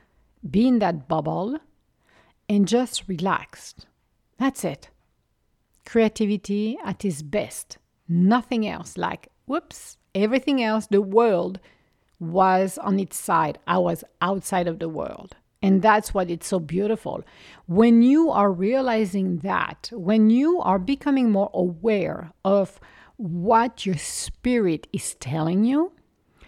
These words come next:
you're gonna start to shift your life. It doesn't mean you need a three sixty. It said one step at a time. You don't have to make a huge leap of faith because people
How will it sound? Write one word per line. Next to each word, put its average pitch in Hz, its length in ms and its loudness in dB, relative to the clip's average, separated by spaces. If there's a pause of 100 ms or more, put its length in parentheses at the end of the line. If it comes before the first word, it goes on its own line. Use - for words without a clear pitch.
(140)
you're 240 140 0
gonna 269 220 4
start - 340 -2
to 202 100 0
shift - 600 -4
your 175 220 -6
life. 151 380 -8 (180)
It 208 120 -2
doesn't 330 320 4
mean 269 140 4
you 220 80 4
need 196 180 0
a 170 80 -4
three - 320 -8
sixty. - 800 -6
It 208 120 -4
said 226 260 -2
one 185 420 0
step - 340 -4
at 196 120 -2
a 196 40 -4
time. 202 360 -4 (240)
You 202 200 2
don't 247 380 4
have 208 520 -4
to 233 120 0
make 185 340 -2
a 202 40 2
huge 160 500 -2
leap 170 280 -4
of 202 100 -4
faith - 260 -2
because 214 200 -8
people - 320 -2